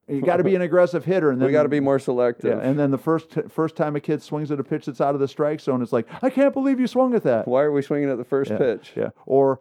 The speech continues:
Speaker 1: "I want you to, you know, to really make the pitcher work, really make her work," and then are always hitting with two strikes because we're making the pitcher work. And then it's like, well, if we're not gonna hit the first strike we see, we're never gonna get any hits.
Speaker 2: Right.
Speaker 1: So,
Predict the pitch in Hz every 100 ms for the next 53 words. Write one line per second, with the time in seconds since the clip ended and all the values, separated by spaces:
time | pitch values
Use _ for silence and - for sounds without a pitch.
0 | _ - 123 156 - 170 147 135 135 123
1 | - 120 107 113 117 107 123 143 226 220
2 | 214 208 190 202 202 190 170 165 120 -
3 | 143 170 170 165 151 151 147 139 120 131
4 | 127 127 - _ - 127 - 131 123 127
5 | 151 165 147 - 156 147 135 127 - 139
6 | 127 - 160 156 - 127 131 127 127 127
7 | 123 117 170 185 147 120 120 123 120 123
8 | 117 113 131 127 120 139 151 175 147 160
9 | 170 185 - 180 - 170 180 160 143 -
10 | 226 175 139 151 151 156 156 156 156 170
11 | 208 - - 104 104 131 165 - - 131
12 | 120